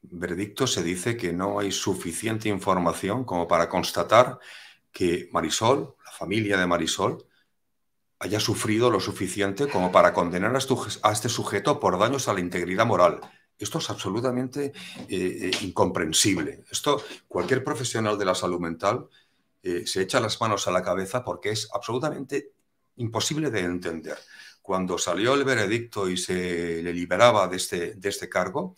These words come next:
compañeros míos, psicólogos de toda España, me llamaron diciendo cómo era posible que esto fuera así. Pues yo no tengo palabras, no tengo una explicación clara para dar,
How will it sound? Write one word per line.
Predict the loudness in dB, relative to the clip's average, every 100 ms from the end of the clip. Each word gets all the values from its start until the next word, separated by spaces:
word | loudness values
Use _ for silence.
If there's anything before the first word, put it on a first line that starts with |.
| -20 -20 -20 _
compañeros | -6 -2 0 0 0 -2
míos, | -2 -2 -4
psicólogos | -2 0 0 -2 -4
de |
toda | -2 0
España, | 0 0 -2 0 -2 -4
me | -4
llamaron | 0 2 2
diciendo | -2 -2 0 0 -2
cómo | -2 0
era | 2 2
posible | 0 -2 -2 -2 -4
que | -4 -6
esto | -4 -6 -6 _ _ _ -20
fuera | -2 2 2
así. | 0 -4 -12 _ _ _ _ _ _
Pues | -6
yo | -2
no | -2
tengo | 0 0
palabras, | 2 2 0 -2
no | -4 -4
tengo | -4 -2 -2
una | -2 -4
explicación | -6 -6 -4 -4 -2 -4
clara | 2 2 4 0
para | -2 0
dar, | 0 -2